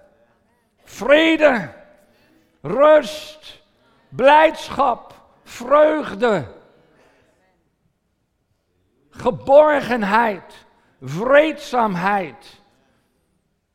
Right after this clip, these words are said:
Allemaal mooie dingen.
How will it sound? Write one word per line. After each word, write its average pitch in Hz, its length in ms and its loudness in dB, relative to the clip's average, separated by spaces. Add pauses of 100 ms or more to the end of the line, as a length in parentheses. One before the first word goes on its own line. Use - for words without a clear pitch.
(1120)
Allemaal 294 460 0
mooie 302 720 2
dingen. 262 500 -6